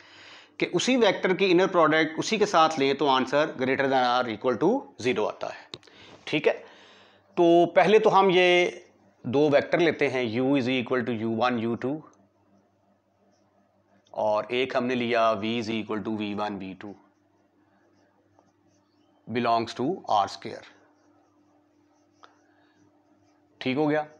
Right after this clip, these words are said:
अब इनकी इनर प्रोडक्ट जो है गिवन, इसको हम इनर प्रोडक्ट मान लेंगे। गिवन U कॉमा V बराबर है,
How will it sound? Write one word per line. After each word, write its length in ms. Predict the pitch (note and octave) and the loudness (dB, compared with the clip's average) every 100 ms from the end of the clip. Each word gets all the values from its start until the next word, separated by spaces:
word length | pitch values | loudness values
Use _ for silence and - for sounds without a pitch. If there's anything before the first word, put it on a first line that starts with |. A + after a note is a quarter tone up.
| _ - _ - | _ -20 _ -2
अब 160 | C#3+ | 2
इनकी 220 | F3 F3 F3+ | 2 2 2
इनर 140 | F#3+ | 4
प्रोडक्ट 460 | F#3 F#3+ F#3+ F3+ - - - _ _ _ _ _ _ _ | 6 6 6 4 -2 -10 -16 _ _ _ _ _ _ _
जो 160 | A#2 C#3+ | -2 0
है 420 | B2 A2 A2 - - - B2 | 2 4 2 -2 -14 -12 -2
गिवन, 360 | D#3 E3+ G#2 - - _ _ _ _ _ _ _ _ _ _ _ _ _ _ _ - | 2 2 2 -6 -20 _ _ _ _ _ _ _ _ _ _ _ _ _ _ _ -8
इसको 260 | C3+ - | -6 -2
हम 200 | D3 D3 | 0 0
इनर 180 | D3+ D#3+ | 0 0
प्रोडक्ट 400 | C#3+ C#3 D3 D3+ | 2 2 2 0
मान 280 | C3 A#2 A2+ | 2 2 2
लेंगे। 260 | A2+ G#2 F#2 | -2 -2 -4
गिवन 460 | G#2+ C3 C#3+ C#3+ D3+ - _ _ _ _ _ - | -2 2 2 2 -2 -8 _ _ _ _ _ -12
U 340 | G#2 C#3 D#3+ | -4 0 2
कॉमा 320 | D#3+ C#3+ C#3+ C3+ | 4 4 4 2
V 240 | A#2+ A#2+ | 2 -2
बराबर 360 | A2+ A2 G2 B2 | -2 -2 0 0
है, 260 | A#2 G2+ | 2 2